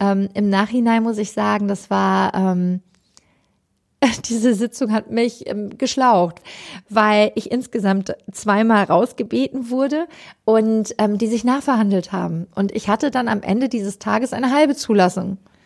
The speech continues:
Und diese halbe Zulassung, ähm, hat mir aber in dem Hinse-, war doof, weil ich hab, hatte genug Patienten und das war blöde, weil die Patienten, denen konnte ich ja jetzt nicht sagen, se-, seid ihr mi-, mit mir den Weg der Kostenerstattung gegangen. Jetzt habe ich aber leider nur eine halbe Zulassung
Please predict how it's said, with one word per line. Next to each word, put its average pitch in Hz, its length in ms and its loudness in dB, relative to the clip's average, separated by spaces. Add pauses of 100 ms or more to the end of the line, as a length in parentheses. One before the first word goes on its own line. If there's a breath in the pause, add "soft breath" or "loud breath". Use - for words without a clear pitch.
(260 loud breath)
Und 240 160 2
diese 220 180 2
halbe 269 240 4
Zulassung, 226 640 0
ähm, - 160 -10
hat 220 220 -4
mir 214 80 -4
aber 202 120 -4
in - 80 -4
dem 220 160 -2
Hinse-, 214 320 -2
war 220 260 -6
doof, 262 440 2 (100)
weil 208 200 0
ich 220 120 -4
hab, 220 200 -2
hatte 226 240 2
genug 226 240 0
Patienten 240 600 -2
und 196 140 -4
das 202 160 -6
war 214 80 2
blöde, 202 400 4
weil 220 140 0
die 220 60 -2
Patienten, 220 360 -4
denen 220 140 -2
konnte 240 180 -2
ich 240 100 -4
ja 226 80 -2
jetzt 220 180 -6
nicht 214 140 -6
sagen, 226 360 2 (320 loud breath)
se-, - 160 -6
seid 233 240 0
ihr 226 80 0
mi-, 220 240 2
mit 214 160 0
mir 220 120 2
den 208 200 2
Weg 214 160 0
der 196 80 0
Kostenerstattung 226 720 -4
gegangen. 233 460 0 (220 loud breath)
Jetzt - 140 -8
habe 233 140 0
ich 220 80 0
aber 208 120 2
leider 208 260 2
nur 202 80 2
eine 196 120 0
halbe 190 220 0
Zulassung 214 580 0